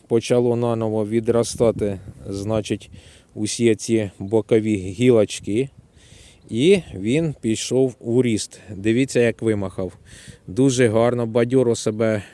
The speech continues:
е, почувають листочки. Просто чудово. Е, значить, совітую усім. Мені, до речі, коли я ку-,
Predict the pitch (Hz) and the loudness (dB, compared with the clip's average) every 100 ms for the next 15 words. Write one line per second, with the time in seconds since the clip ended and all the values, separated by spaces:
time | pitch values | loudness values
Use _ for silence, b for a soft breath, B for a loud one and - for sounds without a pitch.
0 | B 113 101 - 110 - 117 117 107 101 | B -10 -6 -2 -2 0 4 6 4 0
1 | - 110 107 - 101 110 - 139 135 _ | -4 0 0 -2 -4 -4 -6 -8 -8 _
2 | _ b b b b b _ - 113 131 | _ b b b b b _ -2 0 2
3 | - 120 - 123 107 98 92 87 _ b | 0 -2 0 0 0 0 -2 -8 _ b
4 | b b 85 95 98 92 113 131 113 117 | b b -4 0 0 0 0 0 0 -4
5 | - - - - 123 131 127 123 120 117 | -6 -18 -14 0 2 2 0 0 0 0
6 | 117 - 156 156 - b b - 117 135 | -2 -2 -2 -2 -8 b b -6 -2 0
7 | 113 120 117 113 - - 117 117 113 - | 4 4 4 2 -2 0 4 4 4 2
8 | 117 | -2